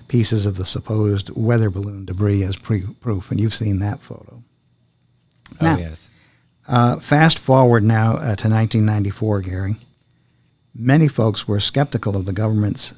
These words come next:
Speaker 1: uh, changed account. And so in nineteen ninety-four, guess what? The U S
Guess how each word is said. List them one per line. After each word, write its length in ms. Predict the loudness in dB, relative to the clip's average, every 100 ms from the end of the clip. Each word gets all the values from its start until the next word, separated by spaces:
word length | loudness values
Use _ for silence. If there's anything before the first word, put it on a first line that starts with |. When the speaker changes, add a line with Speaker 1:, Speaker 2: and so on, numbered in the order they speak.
| -18
Speaker 1:
uh, 380 | -18 -18 -18 -18 -10
changed 420 | 0 4 4 2
account. 400 | -2 0 0 -2 -8 _ _ _ _ _ 0
And 420 | 4 6 6 6
so 240 | 4 2 4
in 80 | 6
nineteen 400 | 4 4 4 6
ninety-four, 680 | 4 2 -2 -2 0 -2
guess 300 | -2 -2 -2
what? 280 | 0 -2 -4
The 80 | -10
U 140 | -6
S 320 | -4 -4 -8